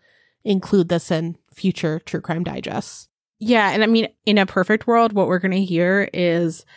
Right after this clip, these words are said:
Speaker 2: so many apologies and better procedures that really spell things out and that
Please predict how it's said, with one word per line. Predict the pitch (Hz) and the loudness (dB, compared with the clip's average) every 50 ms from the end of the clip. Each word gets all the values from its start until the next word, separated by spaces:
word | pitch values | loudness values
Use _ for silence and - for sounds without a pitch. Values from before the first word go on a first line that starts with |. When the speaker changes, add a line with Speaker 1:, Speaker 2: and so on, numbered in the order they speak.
| - - - - _ _ _ _ | -20 -20 -20 -20 _ _ _ _
Speaker 2:
so | - - - - - - - - 185 170 165 175 185 | -18 -14 -10 -10 -8 -6 -4 -2 0 2 2 4 4
many | 202 202 208 214 208 214 214 | 4 4 4 4 4 4 2
apologies | 214 220 214 208 208 214 220 226 226 233 247 247 247 247 247 247 247 240 233 - - _ | 2 2 4 4 4 4 4 2 2 2 0 0 0 0 0 0 0 -2 -4 -8 -14 _
and | - - 170 170 165 175 180 180 175 175 170 170 - - - - - _ _ _ _ _ _ | -6 -4 -4 -2 -2 -2 -4 -4 -4 -6 -6 -6 -8 -8 -10 -14 -20 _ _ _ _ _ _
better | - 190 190 190 196 190 | 2 4 4 4 4 4
procedures | - - 202 185 - 190 185 180 196 190 190 185 185 190 | 2 0 0 0 0 -2 -2 0 0 0 0 0 -2 -2
that | 170 160 - - - _ - | -4 -4 -4 -4 -8 _ -2
really | 180 190 196 196 196 190 180 175 - - _ _ _ _ _ _ | 0 2 4 4 4 4 4 2 0 -4 _ _ _ _ _ _
spell | _ - - - - 180 175 175 | _ -18 -6 -2 0 0 0 2
things | - 196 180 180 180 175 - | 0 0 0 0 0 -2 0
out | - 160 175 214 226 | 2 2 2 2 2
and | - 175 180 170 | 2 0 0 2
that | 165 - - - | 0 0 -2 -6